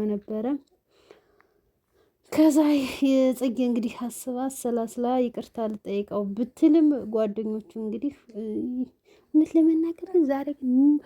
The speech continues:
መልካም ጓደኛ የት ነው የሚገኘው? በእውነት እንዴ ጭራሽ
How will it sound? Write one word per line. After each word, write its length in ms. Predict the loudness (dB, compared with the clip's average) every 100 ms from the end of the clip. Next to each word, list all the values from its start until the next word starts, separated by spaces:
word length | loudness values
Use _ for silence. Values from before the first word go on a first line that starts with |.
| _ _
መልካም 440 | 2 4 2 2 4
ጓደኛ 360 | 4 2 -4 -4 -2
የት 220 | -2 -2
ነው 120 | -6
የሚገኘው? 540 | -8 -10 -10 -12 -12 -12
በእውነት 560 | -12 -10 0 0 0 _ _ _ _ _ _ _ _ _ _ _
እንዴ 100 | -6 -6 _ _ _ _ _
ጭራሽ 300 | -4 -4 -8